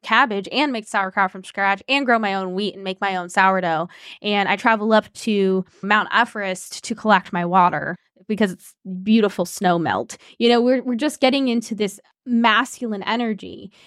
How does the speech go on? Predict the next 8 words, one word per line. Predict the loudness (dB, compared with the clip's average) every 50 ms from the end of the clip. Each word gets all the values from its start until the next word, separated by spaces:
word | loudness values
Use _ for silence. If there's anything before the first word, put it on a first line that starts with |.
| -20 -16 _ -2
and | 2 2 4 4 2 2 0 -2 -4 -6 _ _ _ -4
we're | 0 0 2
not | 4 4 4 2 0
showing | -2 -10 -6 0 2 2 2 2 0 -2 -2 0
up | 2 2 2 2 0 -4 _ _ _ _ _ _
in | -4 -2 0 0 0 0 0 -2 -4 -6 _ _ _
the | -4 -2 -2 0
right | 2 4 2 2 2